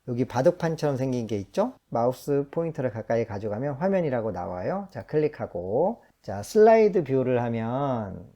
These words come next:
이렇게 중요한 사람은 가운데 나오고 나머지 친구들은, 자, 위에 나오는 요런 화면으로 바뀝니다.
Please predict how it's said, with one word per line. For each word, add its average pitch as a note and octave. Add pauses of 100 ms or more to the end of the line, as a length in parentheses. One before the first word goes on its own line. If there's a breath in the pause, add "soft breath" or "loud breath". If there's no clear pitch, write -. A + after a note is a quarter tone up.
(420)
이렇게 C3+ (320)
중요한 E3
사람은 C#3+
가운데 B2+
나오고 B2
나머지 C3
친구들은, B2+ (100)
자, -
위에 A#2+
나오는 A#2+
요런 A2
화면으로 A2+
바뀝니다. G#2